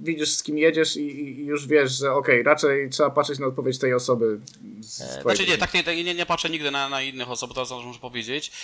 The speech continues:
Speaker 2: Natomiast, e, no, jeśli chodzi o Czechosłowaków, to wiadomo, kto jest u nas najlepszy, tak? No, tutaj,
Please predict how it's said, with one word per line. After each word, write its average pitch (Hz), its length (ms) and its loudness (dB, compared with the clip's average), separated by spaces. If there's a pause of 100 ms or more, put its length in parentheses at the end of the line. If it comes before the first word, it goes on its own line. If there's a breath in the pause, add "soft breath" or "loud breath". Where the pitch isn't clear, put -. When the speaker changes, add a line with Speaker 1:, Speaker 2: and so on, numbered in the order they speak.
(160 loud breath)
Speaker 2:
Natomiast, 139 600 -2
e, 135 200 0
no, 147 140 0
jeśli 143 180 -2
chodzi 139 200 -2
o 135 40 0
Czechosłowaków, 131 600 -2
to 120 100 -4
wiadomo, 110 320 -4
kto 107 160 -6
jest 104 140 -8
u 113 40 -6
nas 107 160 -4
najlepszy, 110 420 0
tak? 123 300 -2
No, 110 120 -10
tutaj, 104 280 -6